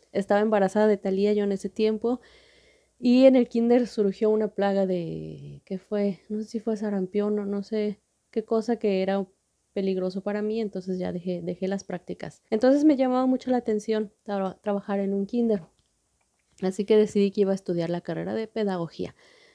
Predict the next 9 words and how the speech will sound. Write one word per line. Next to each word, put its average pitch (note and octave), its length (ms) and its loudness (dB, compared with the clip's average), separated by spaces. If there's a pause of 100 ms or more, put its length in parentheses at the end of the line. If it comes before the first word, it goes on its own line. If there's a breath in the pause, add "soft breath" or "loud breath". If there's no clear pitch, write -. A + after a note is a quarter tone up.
(160 soft breath)
Para G#3 220 6
poder A3+ 260 6
estudiar A#3 460 4
eso C#4 400 4
tenía A3+ 320 0
que A3+ 180 2
tomar A3 400 -2
un, G#3+ 340 0
un A3 220 -4